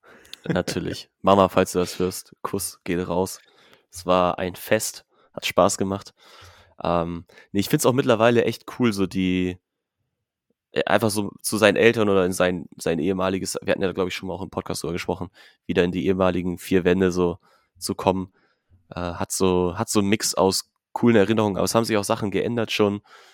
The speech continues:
Und ja, einfach die Eltern so auch dann wieder zu treffen. Macht immer Spaß. Ich mach das gerne. Musst jetzt auch keinen Kommentar zu lassen,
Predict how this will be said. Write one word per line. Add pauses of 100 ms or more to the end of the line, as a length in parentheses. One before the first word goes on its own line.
(260)
Und
ja, (120)
einfach
die
Eltern
so
auch (220)
dann
wieder
zu
treffen. (680)
Macht
immer
Spaß. (640)
Ich
mach
das
gerne. (3750)
Musst
jetzt
auch
keinen
Kommentar
zu
lassen,